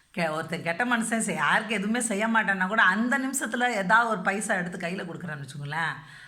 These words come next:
பரவாயில்ல, கொஞ்சோண்டு ஈவு இறக்கம் இருக்குன்னு அர்த்தம். ஒண்ணுமே செய்யலைன்னு வச்சுக்கோங்க, அவ்வளோதான் அப்படின்னு நினச்சிக்கிற வேண்டியதான். அப்புறம் அந்த ஆள் சரின்ட்டு வாங்கிட்டு சரின்ட்டு போயிட்டாரு.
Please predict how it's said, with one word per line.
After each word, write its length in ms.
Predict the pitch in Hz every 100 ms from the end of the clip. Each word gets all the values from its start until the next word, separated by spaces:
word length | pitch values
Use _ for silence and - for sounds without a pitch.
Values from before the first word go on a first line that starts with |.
| - _
பரவாயில்ல, 400 | 156 151 151 147
கொஞ்சோண்டு 400 | 156 165 175 190 180
ஈவு 240 | 202 196
இறக்கம் 320 | 160 147 147
இருக்குன்னு 260 | 147 151 143
அர்த்தம். 280 | 135 151 143
ஒண்ணுமே 420 | 170 208 262 -
செய்யலைன்னு 460 | - 233 240 226 180
வச்சுக்கோங்க, 360 | 180 147 139 123 - - - -
அவ்வளோதான் 460 | 170 160 151 165 - - _ _ _ -
அப்படின்னு 440 | 170 165 165 170 214
நினச்சிக்கிற 440 | 190 165 175 175 147
வேண்டியதான். 360 | 143 139 - - - - - - - _ -
அப்புறம் 240 | 269 285
அந்த 140 | 285 294
ஆள் 180 | 330
சரின்ட்டு 320 | 311 285 294 277
வாங்கிட்டு 360 | 262 254 302
சரின்ட்டு 420 | 269 226 247 226
போயிட்டாரு. 360 | 226 247 226 180